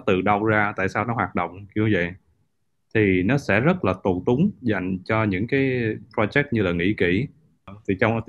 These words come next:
V C nó, nó phải như vậy, trong quảng cáo nó phải như vậy. Thì, ờ, vô hình chung thì nó làm thành, ờ, nó, nó làm mình khá là tù túng. Nhưng mà ngành advertising thì anh nghĩ là còn lâu lắm mới có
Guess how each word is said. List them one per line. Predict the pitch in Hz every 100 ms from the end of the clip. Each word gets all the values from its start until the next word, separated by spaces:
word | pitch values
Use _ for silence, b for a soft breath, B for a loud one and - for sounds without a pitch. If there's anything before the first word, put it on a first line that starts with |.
| 120
V | 113 113
C | 120 113 113 113 110 117
nó, | 131
nó | 147 147
phải | 95 117
như | 113
vậy, | 95 87 92 - _ _ _ _
trong | 107 98
quảng | 110
cáo | 120 143
nó | 139
phải | 110
như | 117
vậy. | 98 87 90 - _ _ _ _ _
Thì, | 107 95 95
ờ, | 90 87
vô | 85 117 120
hình | 95
chung | 95 113 110
thì | 98
nó | 110
làm | 117 90 90 90
thành, | 95 90 87
ờ, | 87 87 - _
nó, | 131 135
nó | 135 135
làm | 95 92
mình | 92
khá | 90 139
là | 98
tù | 95 92
túng. | 113 143 190 - _ _ - _ _ _ _ -
Nhưng | 110
mà | 95
ngành | 98 101
advertising | 135 143 117 113 117 113
thì | 101
anh | 101 107
nghĩ | 95 90
là | 135 110 92
còn | 95 92
lâu | 101 101
lắm | 113 123
mới | 123 131
có | 135